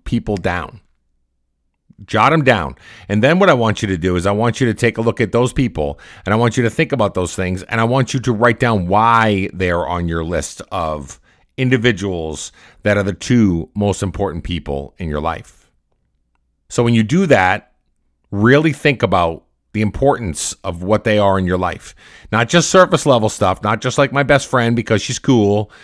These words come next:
or not just my buddy because we play basketball together, or we play cards and he gets me.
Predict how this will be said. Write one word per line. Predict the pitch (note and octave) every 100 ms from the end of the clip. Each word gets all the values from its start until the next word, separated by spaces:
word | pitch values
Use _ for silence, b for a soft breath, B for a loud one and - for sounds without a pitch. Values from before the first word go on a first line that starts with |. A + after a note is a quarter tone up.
| B -
or | G2+
not | A2+
just | A#2+ A#2
my | C#3+
buddy | C#3 D3 C#3+
because | C3+ - C3 A#2+
we | C3+
play | D#3 D#3
basketball | C#3 - A2 A2
together, | G2+ F#2+ A2 G#2+
or | B2
we | A#2+
play | C3 C3
cards | - A#2+ A2+ A2+
and | C3
he |
gets | G#2+ C#3 A2+ -
me. | G2 E2+ F2+